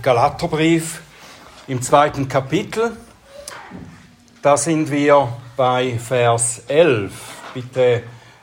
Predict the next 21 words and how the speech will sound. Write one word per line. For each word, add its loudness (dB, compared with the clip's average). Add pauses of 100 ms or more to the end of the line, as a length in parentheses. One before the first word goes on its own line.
lest 0
mit -4
mir 0
Galater 0 (120)
zwei, 2
Vers 2
elf -4
bis -6 (180)
und -8
mit -6
sechzehn. -4 (2750)
Der -10
Apostel -2
Paulus 2 (600)
schreibt 2
hier, 2
und -6
das 2
ist -6
Gottes 0
Wort 2